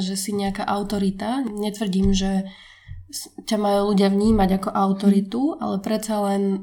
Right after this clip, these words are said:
Speaker 1: stojíš pred ľuďmi a rozprávaš im niečo, o čom si presvedčená, že je tak. Ale nikdy nevieš,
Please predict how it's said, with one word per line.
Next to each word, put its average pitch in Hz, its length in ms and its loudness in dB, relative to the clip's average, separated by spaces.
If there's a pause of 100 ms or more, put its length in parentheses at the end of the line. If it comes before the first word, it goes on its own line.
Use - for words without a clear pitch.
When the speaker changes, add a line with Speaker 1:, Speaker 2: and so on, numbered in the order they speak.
Speaker 1:
stojíš 208 640 -2
pred 190 180 0
ľuďmi 202 640 0
a 208 80 -4
rozprávaš 202 720 0
im 196 140 2
niečo, 226 720 -4
o 214 100 -6
čom 214 220 -4
si 196 80 -6
presvedčená, 202 680 -2
že 190 220 0
je 190 80 -4
tak. 190 320 -4 (500)
Ale 202 160 2
nikdy 240 380 2
nevieš, 208 460 0